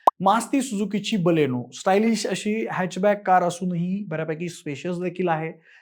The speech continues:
चांगली सर्व्हिस आणि रिसेल व्हॅल्यू असणारी ही कार छोट्या फॅमिलीसाठी परफेक्ट ठरते. याची किंमत साधारण सहा लाखांपासून सुरू होते. मारुती सुझुकीचीच स्विफ्ट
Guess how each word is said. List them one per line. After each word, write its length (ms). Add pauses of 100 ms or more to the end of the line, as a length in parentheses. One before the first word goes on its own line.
चांगली 220
सर्व्हिस 380
आणि 200
रिसेल 280
व्हॅल्यू 320
असणारी 300
ही 80
कार 580
छोट्या 280
फॅमिलीसाठी 540
परफेक्ट 400
ठरते. 440 (380)
याची 160
किंमत 240
साधारण 440
सहा 240
लाखांपासून 480
सुरू 200
होते. 340
मारुती 280
सुझुकीचीच 640
स्विफ्ट 440